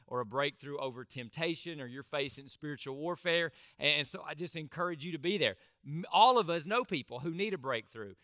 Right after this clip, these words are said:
and it's our time to come and intercede for them and stand in the gap for them. I do want to point you out a resource that we have available online,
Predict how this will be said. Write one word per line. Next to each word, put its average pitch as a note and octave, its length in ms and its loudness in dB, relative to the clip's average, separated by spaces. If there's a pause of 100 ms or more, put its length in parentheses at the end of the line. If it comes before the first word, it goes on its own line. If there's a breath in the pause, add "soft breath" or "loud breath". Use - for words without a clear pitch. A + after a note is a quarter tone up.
(140 soft breath)
and A#2+ 100 -6
it's C#3+ 140 -2
our D#3+ 160 4
time D#3 300 0
to D3 120 -6
come D3+ 380 -4
and A#2+ 100 -8
intercede D#3+ 600 -6
for D#3 160 -8
them D3 240 -4
and B2 100 -10
stand C#3+ 300 0
in C#3 80 -8
the C3+ 80 -8
gap B2+ 280 -2
for - 120 -18
them. A2 260 -8 (260 soft breath)
I C#3+ 180 6
do F#3 160 0
want G#3 180 2
to - 120 -4
point F#3+ 280 -6
you F3 100 0
out E3+ 300 4
a C#3+ 100 -4
resource F3 520 -4
that D#3 120 -8
we D#3+ 120 -4
have D#3+ 140 2
available D3+ 580 -2 (600)
online, D#3 720 0